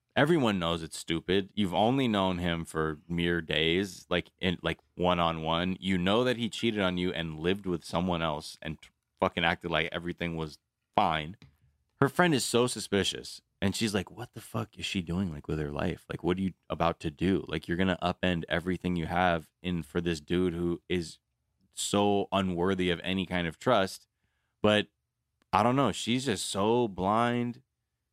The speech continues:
She's into that flag play. That or, like, D two B. You know what I mean? Dick to bomb. And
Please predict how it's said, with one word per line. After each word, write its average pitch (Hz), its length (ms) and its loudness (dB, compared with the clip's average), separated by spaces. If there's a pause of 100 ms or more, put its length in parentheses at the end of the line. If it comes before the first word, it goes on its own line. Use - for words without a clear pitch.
She's 127 280 0
into 95 200 0
that 80 240 -4
flag 107 460 2
play. 110 520 2 (600)
That 123 240 4
or, 107 160 2
like, 92 320 2 (560)
D 107 160 2
two 104 180 2
B. 87 340 0 (160)
You 92 100 -2
know 98 60 2
what 95 100 2
I 92 80 2
mean? 113 280 -2 (400)
Dick 101 200 0
to 104 160 2
bomb. 85 380 2 (580)
And 87 600 2